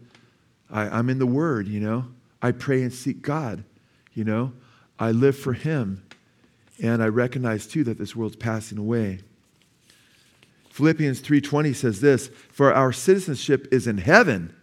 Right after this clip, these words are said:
from which also we eagerly wait for a Savior, the Lord Jesus Christ." Titus two thirteen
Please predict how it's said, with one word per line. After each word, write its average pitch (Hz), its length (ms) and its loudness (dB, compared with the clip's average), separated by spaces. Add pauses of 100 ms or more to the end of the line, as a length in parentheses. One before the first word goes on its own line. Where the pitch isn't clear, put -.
(280)
from 127 160 -2
which 139 180 2
also 156 360 2
we 143 160 2
eagerly 160 340 2
wait 139 320 4
for 127 220 -2
a 202 160 -4
Savior, 139 560 0 (220)
the 113 100 0
Lord 120 400 2
Jesus 113 340 -4
Christ." 101 420 -4 (280)
Titus 139 300 2
two 143 180 0
thirteen 147 580 -4